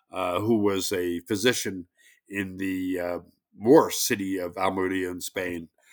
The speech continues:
controlled by the Muslims. He, he said that people would give an enormous amount of blood, uh, uh, during the plague, uh, you know, equivalent to the entire amount of blood in the human body.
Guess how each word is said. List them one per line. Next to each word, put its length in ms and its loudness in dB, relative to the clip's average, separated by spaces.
controlled 440 0
by 160 -2
the 80 -6
Muslims. 560 -4
He, 540 -8
he 100 0
said 280 6
that 220 2
people 420 2
would 300 -2
give 340 4
an 160 -2
enormous 560 4
amount 280 4
of 140 -4
blood, 480 -4
uh, 200 -6
uh, 320 -8
during 300 0
the 80 -4
plague, 500 -2
uh, 320 -4
you 360 -10
know, 200 0
equivalent 600 4
to 180 0
the 220 0
entire 640 0
amount 340 -2
of 120 -6
blood 240 0
in 100 -4
the 100 -8
human 300 -4
body. 480 -12